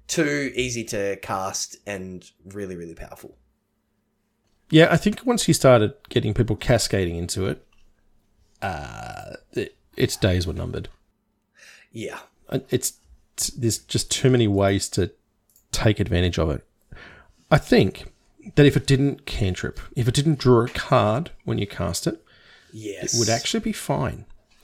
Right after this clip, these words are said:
Speaker 1: Yeah.
Speaker 2: I think that if that was the nerf that got applied, then it would be a really good card, but not a ban-worthy card. But the
Speaker 1: Yeah.
Speaker 2: fact that it immediately replaces itself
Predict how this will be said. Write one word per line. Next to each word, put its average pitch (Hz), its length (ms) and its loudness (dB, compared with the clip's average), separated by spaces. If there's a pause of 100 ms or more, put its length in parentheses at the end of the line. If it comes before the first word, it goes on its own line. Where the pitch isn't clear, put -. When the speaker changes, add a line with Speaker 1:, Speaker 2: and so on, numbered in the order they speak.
(120)
Speaker 1:
Yeah. 110 120 -8 (200)
Speaker 2:
I 143 100 6
think 175 280 2
that - 180 4
if 131 160 -2
that 135 160 4
was 123 180 -4
the 117 120 0
nerf 101 520 -2
that - 380 -4
got 117 140 -2
applied, - 680 -4 (440)
then 143 100 8
it 147 100 6
would 117 160 2
be 113 400 4 (320)
a 110 80 2
really 107 320 2
good 135 280 0
card, 262 320 0 (480)
but 123 120 2
not 120 160 4
a 107 40 2
ban-worthy 90 600 -2
card. - 300 -12 (420)
But - 140 2
the 170 60 6
Speaker 1:
Yeah. - 60 0
Speaker 2:
fact 170 180 4
that 180 120 6
it - 140 -2
immediately 120 760 4
replaces 95 640 0
itself - 520 0